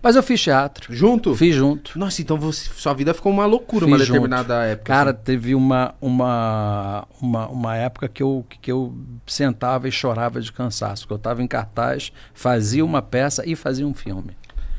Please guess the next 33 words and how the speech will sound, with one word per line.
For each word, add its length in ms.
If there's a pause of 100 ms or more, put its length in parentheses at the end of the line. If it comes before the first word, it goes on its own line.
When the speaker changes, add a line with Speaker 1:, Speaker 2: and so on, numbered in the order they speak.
(400)
Speaker 1:
Coisa 260
que 80
eu 60
nunca 220
mais 180
fiz, 300
claro, 420
né? 200
Porque 200
você 360
é 20
jovem, 340
você 140
quer 120
fazer 280
tudo 260
que 80
aparece, 580
né? 140
Você 60
Speaker 2:
Como 140
Speaker 1:
não 40
Speaker 2:
que 80
Speaker 1:
quer 60
Speaker 2:
era 120
um, 40
Speaker 1:
perder 180
Speaker 2:
um 60
Speaker 1:
nada. 180
Speaker 2:
dia 140
da 100
sua 140
rotina 520